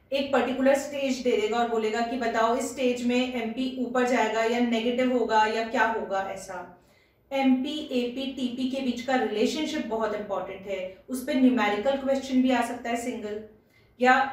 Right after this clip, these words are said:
टेबल बनी हुई आ सकती है, तीन चार क्वेश्चन पूछ सकता है, या फिर नॉर्मल थ्योरी क्वेश्चन भी पूछ सकता है कि एमपी ऊपर जाता है तो एपी को क्या होगा,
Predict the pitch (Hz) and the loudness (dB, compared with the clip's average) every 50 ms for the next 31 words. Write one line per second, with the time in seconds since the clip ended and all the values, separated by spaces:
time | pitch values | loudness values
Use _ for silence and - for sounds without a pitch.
0 | - - - 254 240 240 247 277 262 277 277 277 269 277 277 277 269 262 247 247 | -8 -2 0 2 2 4 4 4 4 4 2 2 0 -2 -2 0 2 2 2 2
1 | 254 254 - - 254 254 254 254 240 226 226 226 269 262 254 277 262 247 254 - | 0 -4 -6 -6 -6 -6 -4 -4 -6 -4 -2 0 0 0 0 0 0 0 0 2
2 | 262 247 254 254 233 - - 240 220 220 - 220 220 208 208 208 - - - - | 0 0 0 0 -4 -4 -6 -8 -10 -10 -8 -6 -6 -6 -6 -8 -10 -14 -18 -20
3 | _ _ 226 254 277 294 - - 427 508 554 554 - - 240 247 240 240 240 254 | _ _ 2 2 2 4 4 4 4 4 6 4 4 0 0 2 2 4 4 2
4 | 269 - - - 269 233 214 233 226 208 214 - - - 220 208 220 214 202 196 | 0 0 -4 -2 -2 -2 -2 -2 -4 -6 -8 -10 -8 -10 -10 -10 -10 -10 -10 -12
5 | 190 - 208 208 - - 208 202 196 196 - - 240 233 240 - - - 254 226 | -12 -12 -12 -12 -10 -8 -6 -4 -4 -4 -4 -6 -8 -8 -10 -12 -14 -10 -8 -6
6 | 214 220 247 240 233 220 - 220 214 208 214 202 196 190 214 - - 220 202 202 | -6 -4 -4 -4 -6 -6 -6 -6 -6 -2 0 -2 -2 -2 -2 -4 -4 -2 -2 -2
7 | 208 - 220 214 214 220 220 214 220 202 202 208 202 - 196 196 | -2 -4 -6 -6 -6 -6 -6 -4 -4 -4 -4 -4 -4 -4 -4 -4